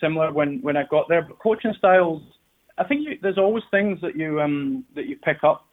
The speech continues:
Um, even really fortunate that when you, when we go and visit, um, our players in their own environment at, at different clubs, you, you always see head coaches, assistant coaches taking sessions, and you,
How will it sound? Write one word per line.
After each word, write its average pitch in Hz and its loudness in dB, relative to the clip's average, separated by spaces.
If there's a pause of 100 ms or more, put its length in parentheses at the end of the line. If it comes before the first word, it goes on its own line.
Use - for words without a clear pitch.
(120)
Um, 139 -2
even 165 0 (540)
really 165 4
fortunate 151 0
that 135 -4 (100)
when 147 0
you, 139 0
when 143 0
we 147 2
go 151 0
and 143 0
visit, 143 0 (240)
um, 131 -2 (380)
our 143 2
players 156 2 (100)
in 139 -2
their 143 0
own 143 -2
environment 135 0
at, 127 -10 (160)
at - -16
different 135 -8
clubs, 139 0
you, 143 2
you 147 2
always 170 2
see 156 0 (480)
head 147 0
coaches, 147 0
assistant 139 -6
coaches 135 -4
taking 135 0
sessions, 143 0
and 135 4
you, 131 0